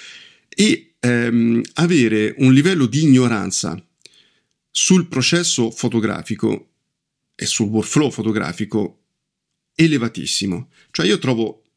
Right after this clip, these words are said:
pazzesco. Ora, ognuno coi soldi propri fa quello che vuole, ci mancherebbe. In realtà oggi le politiche stanno decidendo anche cosa dobbiamo fare in, in tutto e in, in qualsiasi forma, ma a prescindere da questa nota polemica,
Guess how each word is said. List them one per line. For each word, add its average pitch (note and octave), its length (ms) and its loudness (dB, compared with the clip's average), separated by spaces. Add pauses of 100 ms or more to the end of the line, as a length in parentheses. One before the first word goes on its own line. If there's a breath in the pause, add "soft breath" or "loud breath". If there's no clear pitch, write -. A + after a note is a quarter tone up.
(200)
pazzesco. A2+ 540 -4
Ora, A2+ 240 -2
ognuno A#2+ 320 2
coi A2+ 140 0
soldi A#2 640 0
propri C3 380 -2
fa G#2+ 140 -4
quello G#2 160 0
che G2 80 -2
vuole, G2 480 -2
ci - 140 -4
mancherebbe. F#2+ 680 -4
In - 400 -12
realtà G2 360 -6
oggi G#2 340 -4 (300 loud breath)
le A2 140 0
politiche A2 640 2
stanno A2 280 -4
decidendo G#2+ 460 0
anche G#2+ 260 -4
cosa A2 320 -2
dobbiamo G#2 300 -4
fare G#2+ 300 -4
in, G2+ 180 -6
in A2+ 180 -6
tutto A#2+ 300 0
e G#2+ 60 0
in, A2+ 260 0
in G#2+ 80 0
qualsiasi G#2+ 380 -2
forma, F#2 380 -2
ma G2 120 -2
a - 80 -12
prescindere A#2 460 2
da G#2 80 -4
questa G#2+ 240 -4
nota A2 260 -2
polemica, A#2+ 560 0